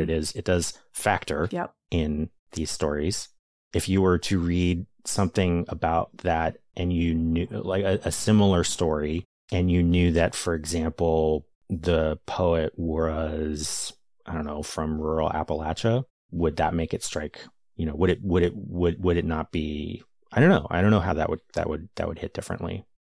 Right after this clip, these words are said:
Speaker 1: I mean, I guess I, s-, let me expand on that just for one second, which is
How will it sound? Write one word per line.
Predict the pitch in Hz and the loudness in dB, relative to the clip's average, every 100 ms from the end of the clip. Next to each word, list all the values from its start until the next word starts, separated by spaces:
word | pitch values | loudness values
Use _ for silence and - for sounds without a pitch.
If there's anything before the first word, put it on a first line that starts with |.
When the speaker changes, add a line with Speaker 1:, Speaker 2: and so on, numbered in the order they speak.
| _ | _
Speaker 1:
I | |
mean, | 294 302 | 0 2
I | |
guess | 330 339 | 2 0
I, | - 240 - _ - - _ | 0 -2 -4 _ -18 -18 _
s-, | 208 - 247 - | -12 -8 -8 0
let | 254 | 0
me | 285 247 - _ - - | 2 -2 -6 _ -8 -4
expand | 208 - 185 165 | -4 0 2 4
on | 156 | 4
that | 156 143 | 2 2
just | 151 - | 0 -4
for | - 160 147 | -2 0 0
one | 156 160 156 | 0 -2 -2
second, | - 156 151 147 | -2 -4 -2 -4
which | 156 - | -4 -2
is | 160 160 | -4 -4